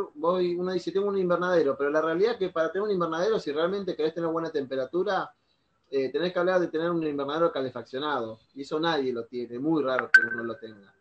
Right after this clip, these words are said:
Porque la realidad es que yo puedo tener un invernadero y zafar de las heladas, pero en, en un invernadero, por más nylon que tenga y sol me dé, eh, en pleno invierno vas a tener una temperatura baja, y el zapallo no va a desarrollar,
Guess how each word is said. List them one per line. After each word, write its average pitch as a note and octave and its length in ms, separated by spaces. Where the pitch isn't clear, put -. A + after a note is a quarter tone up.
Porque C3 260
la C3+ 140
realidad D3+ 400
es F3+ 60
que D#3 240
yo D#3 180
puedo E3+ 140
tener E3+ 140
un F3 80
invernadero E3+ 680
y B2+ 60
zafar E3+ 520
de C#3+ 120
las C#3 200
heladas, E3 420
pero C3+ 280
en, D3 180
en C#3 300
un F3 160
invernadero, D#3+ 680
por B2+ 140
más E3+ 320
nylon D#3+ 340
que D3 120
tenga C#3 400
y A#2+ 80
sol D#3+ 200
me D3+ 140
dé, G3+ 300
eh, B2+ 400
en B2+ 300
pleno E3+ 240
invierno F3 600
vas E3 220
a E3 60
tener D#3+ 140
una D#3 120
temperatura C3+ 500
baja, C#3 400
y C#3 180
el C3+ 140
zapallo D#3+ 540
no D3+ 180
va D3 100
a C#3+ 40
desarrollar, B2 580